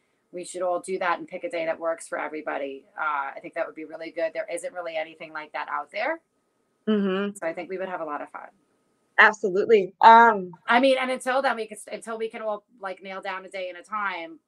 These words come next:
Speaker 1: we'll do another live next week. 'Cause, like, this, people are gonna love this shit.
Speaker 2: We should do a dowsing rod sec-, session.
Speaker 1: I'm down.
Speaker 2: Yeah,
Speaker 1: I'm so
Speaker 2: I,
Speaker 1: down.
Speaker 2: I had them with me today just in case we were gonna
Speaker 1: I'm
Speaker 2: pull
Speaker 1: so
Speaker 2: them all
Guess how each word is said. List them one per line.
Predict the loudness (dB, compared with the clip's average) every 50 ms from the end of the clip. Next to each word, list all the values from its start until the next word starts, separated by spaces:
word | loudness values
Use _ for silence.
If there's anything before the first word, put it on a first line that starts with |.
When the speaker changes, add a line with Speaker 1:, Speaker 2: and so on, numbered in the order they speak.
| _
Speaker 1:
we'll | _ -16 -14
do | -14 -12 -14
another | -12 -12 -10 -10 -8 -6
live | -6 -8 -8
next | -10 -16 -14 -10
week. | -10 -10 -10
'Cause, | -8 -6
like, | -6 -6 -6 -6 -6
this, | -8 -8 -6 -8 -10
people | -10 -10 -10 -6 -6 -4
are | -4
gonna | -4 -6 -4
love | -6 -6 -8
this | -10 -14 -16 -16
shit. | -18 -18 -20 _ _ _ _ _ _ _ _ _ _ _ _
Speaker 2:
We | 4 4 4
should | 4 4 -2 2
do | 8 10 10 12 12 12 10 10 10
a | 10 10 12 12 12 12 10 8
dowsing | 8 8 8 10 8 8 6 4 2 4
rod | 6 6 6 6 4 2
sec-, | -4 -4 -4 -2 -2 -4 -8 -10
session. | 0 4 4 4 6 4 2 2 2 2 0 -4 -8 _ _ _ _ _ _ _ _ _
Speaker 1:
I'm | -6 -2
down. | 0 0 0 0 -4 -6 -12 -20 _ _ _ _ _ _ _ _ _ _ _ _ _ _
Speaker 2:
Yeah, | 10 12 12 12 10 8
Speaker 1:
I'm | 2 4
so | 6
Speaker 2:
I, | 8 10 10
Speaker 1:
down. | 10 8 8 4 2 -2 _ _ _ _ 6 6
Speaker 2:
I | 6 8
had | 8 8 8 8
them | 8 6 6 6
with | 4 2 2
me | 0 0 0
today | 2 4 6 8 8 8 8
just | 6 2 0
in | 0 -2 0
case | 2 2 2 2 4
we | 6 8
were | 8 10
gonna | 8 8 6 6
Speaker 1:
I'm | 6 6
Speaker 2:
pull | 6 6
Speaker 1:
so | 8 8
Speaker 2:
them | 8
all | 8